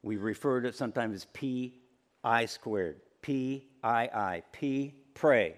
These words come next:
by name for people without Jesus. Invest time in people without Jesus. And then invite people to become followers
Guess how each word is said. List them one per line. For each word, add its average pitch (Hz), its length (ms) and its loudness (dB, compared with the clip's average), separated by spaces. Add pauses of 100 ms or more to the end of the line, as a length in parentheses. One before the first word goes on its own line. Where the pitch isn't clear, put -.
(120)
by 107 120 0
name 107 260 0
for 110 120 -8
people 101 360 -8
without 92 340 -2
Jesus. 82 580 -12 (880)
Invest 127 720 2
time 123 500 -2 (120)
in 101 180 -4
people 98 540 -8
without 92 460 -2
Jesus. 87 600 -12 (500)
And 101 180 -6
then 131 360 2 (300)
invite 120 600 2
people 104 360 -4
to 90 80 -10
become 95 380 -6
followers 92 680 -8